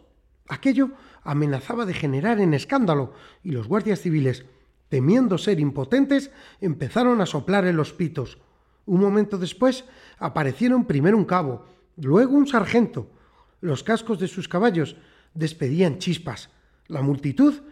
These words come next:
se arremolinó y comenzó a dispersarse a la desbandada. Algunos, en su afán de huir,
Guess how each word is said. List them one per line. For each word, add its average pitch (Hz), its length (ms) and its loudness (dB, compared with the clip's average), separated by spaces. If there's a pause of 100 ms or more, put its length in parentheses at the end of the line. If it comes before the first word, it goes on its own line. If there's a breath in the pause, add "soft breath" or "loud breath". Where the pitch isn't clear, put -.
(160 loud breath)
se - 160 -2
arremolinó 147 720 2 (240 loud breath)
y 190 100 -4
comenzó 147 540 0
a 220 60 2
dispersarse 160 800 -2
a 156 40 0
la 147 120 0
desbandada. 131 640 -4 (480 soft breath)
Algunos, 160 560 2 (300 loud breath)
en 160 140 0
su 143 140 -4
afán 226 260 0
de 214 100 0
huir, 233 400 0